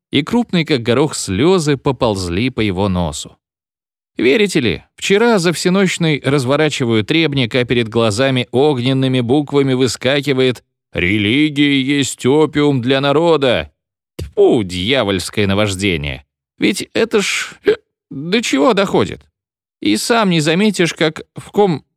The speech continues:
в ком-, коммунистическую партию уверуешь. Был диакон, и ау, нету диакона. Где, спросят добрые люди, наш милый диакон? А он, диакон,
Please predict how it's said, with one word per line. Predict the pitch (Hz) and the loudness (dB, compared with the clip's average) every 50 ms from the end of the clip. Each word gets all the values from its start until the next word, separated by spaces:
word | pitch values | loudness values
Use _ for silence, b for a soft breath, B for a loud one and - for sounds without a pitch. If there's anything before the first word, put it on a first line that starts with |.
| _ _ - | _ _ -16
в | - - | -16 -14
ком-, | - - - 214 226 202 - - - - 127 104 131 165 170 - - - | -8 -2 2 2 2 2 0 -4 -10 -14 -12 -10 -8 -6 -6 -8 -10 -14
коммунистическую | 139 131 160 185 196 185 185 185 190 - - - 233 214 - - - - 233 226 | -12 -6 -2 0 0 2 2 0 0 -2 -4 -6 -6 -6 -6 -6 -4 -2 -2 0
партию | 202 - 247 247 214 170 - - 180 165 151 | 0 2 2 2 2 0 0 0 2 2 4
уверуешь. | 131 113 101 95 87 82 76 71 67 - - - - _ _ _ _ _ _ | 2 2 2 0 0 0 -2 -4 -8 -10 -14 -16 -18 _ _ _ _ _ _
Был | - 190 262 311 294 | -2 2 2 2 2
диакон, | 226 247 233 220 214 - 214 190 185 190 226 262 - | 2 2 2 2 2 2 0 0 0 0 -2 -4 -2
и | - 285 - - _ _ | 0 0 0 0 _ _
ау, | - 143 160 175 202 214 208 175 - _ _ 143 | 0 2 2 2 2 2 0 -2 -4 _ _ -2
нету | 151 185 208 202 - 190 | 0 0 0 0 0 0
диакона. | 165 143 131 120 98 76 - 76 69 67 64 - _ _ _ _ _ _ _ - | 0 2 2 0 0 -2 -4 -8 -10 -12 -14 -16 _ _ _ _ _ _ _ -2
Где, | 185 247 311 285 | 0 2 2 0
спросят | - - - - 170 - - 147 135 | 0 0 0 0 0 0 0 -2 0
добрые | 135 143 123 123 127 123 | 0 0 2 2 2 2
люди, | 131 151 160 147 131 127 107 - - | 2 2 2 2 2 0 -2 -2 -2
наш | 113 123 120 - - 123 | -2 0 0 0 -2 -2
милый | 131 123 117 110 107 | 0 2 2 2 2
диакон? | 95 95 85 73 69 - 76 73 - _ _ _ _ _ _ _ _ _ _ | 0 0 -2 -2 -4 -8 -12 -16 -18 _ _ _ _ _ _ _ _ _ _
А | - 220 262 | 0 2 2
он, | 349 349 311 220 | 2 2 2 2
диакон, | 175 196 220 233 226 - 220 202 180 170 175 175 | 2 2 2 0 0 0 0 0 0 0 -2 -6